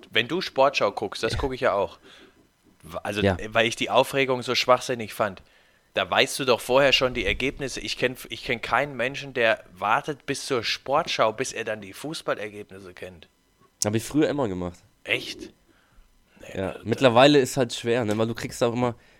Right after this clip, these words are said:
Speaker 2: mittlerweile, ich weiß noch nicht, wie ich das ausmache. Ich bekomme die ganze Zeit irgendwelche Push-Nachrichten, wenn ein Tor fällt.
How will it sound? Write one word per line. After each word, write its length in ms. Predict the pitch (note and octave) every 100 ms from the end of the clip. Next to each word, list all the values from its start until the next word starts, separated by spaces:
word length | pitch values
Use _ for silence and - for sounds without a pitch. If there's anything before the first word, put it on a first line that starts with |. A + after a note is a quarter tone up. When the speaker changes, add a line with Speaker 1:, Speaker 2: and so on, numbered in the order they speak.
| -
Speaker 2:
mittlerweile, 320 | B2 B2 C#3
ich 80 | A#2+
weiß 180 | B2+ C#3
noch 80 | C3+
nicht, 180 | C3
wie 20 | B2+
ich 80 |
das 160 | A2 -
ausmache. 380 | A#2 C#3 B2 G#2
Ich 180 | - G2+
bekomme 280 | - C3+
die 40 | B2+
ganze 200 | C3+ C3+
Zeit 60 | G2
irgendwelche 200 | B2+ A#2+
Push-Nachrichten, 680 | - E3 - B2 C3 B2+ B2+
wenn 120 | A#2
ein 40 |
Tor 160 | A2+ C#3+
fällt. 360 | - G#2 A#2